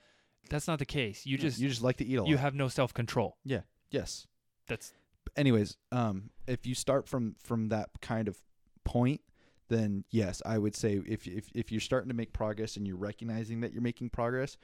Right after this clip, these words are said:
Speaker 1: Mm-hmm.
Speaker 2: and you start to kinda die out on that, I would say look back and you'll remember why you started.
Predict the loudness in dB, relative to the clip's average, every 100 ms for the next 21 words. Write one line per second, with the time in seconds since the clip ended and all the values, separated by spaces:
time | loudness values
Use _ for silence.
0 | -8 -6 0 0 0 2 2 2 -2 -2
1 | 0 0 0 2 2 2 0 -2 -4 0
2 | 0 2 0 2 0 0 -2 -2 -6 -16
3 | -10 -2 2 4 4 4 4 4 2 0
4 | -2 -6 -6 -8 -10